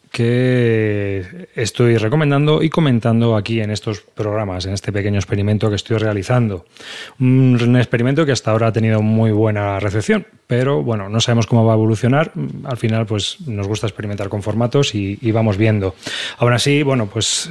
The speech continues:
también estos directos quizás sirvan en un futuro para, para hablar o comentar, eh, juegos de forma individual, ya veremos. Todo se irá dando porque al final son tiempos muertos que, que voy consiguiendo y que, bueno, pues en este caso,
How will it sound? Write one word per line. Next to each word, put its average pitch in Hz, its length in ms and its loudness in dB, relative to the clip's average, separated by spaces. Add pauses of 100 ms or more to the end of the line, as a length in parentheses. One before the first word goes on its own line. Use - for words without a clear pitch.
también 120 440 6
estos 123 300 4
directos 120 380 0
quizás 120 320 0
sirvan 120 280 2
en 113 60 0
un 113 80 2
futuro 123 400 2
para, 98 600 -2
para 101 240 -2
hablar 113 260 2
o 110 60 2
comentar, 113 440 2
eh, 98 360 0
juegos 120 500 2
de 113 140 0
forma 104 320 0
individual, 101 480 0
ya 120 100 2
veremos. 98 420 -4 (460)
Todo 151 260 4
se 131 140 2
irá 117 380 4
dando 143 400 4
porque 107 420 0
al 104 100 -4
final 113 440 -2
son 110 400 -2
tiempos 110 320 0
muertos 117 340 0
que, 101 480 -4
que - 100 -6
voy 110 140 0
consiguiendo 117 560 0
y 131 60 -2
que, 98 100 -10
bueno, 87 220 -10
pues 95 300 -8
en 98 60 -4
este 107 200 -6
caso, 113 400 0